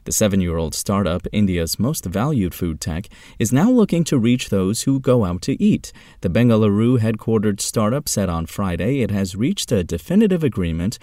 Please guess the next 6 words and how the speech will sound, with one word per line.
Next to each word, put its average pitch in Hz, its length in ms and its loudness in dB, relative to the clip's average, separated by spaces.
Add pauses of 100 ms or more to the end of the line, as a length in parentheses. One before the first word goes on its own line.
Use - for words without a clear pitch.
(260)
with 160 220 2
the 202 140 4
Indian 147 480 0
conglomerate 123 840 2 (100)
Times 156 480 -2
Internet 87 580 -2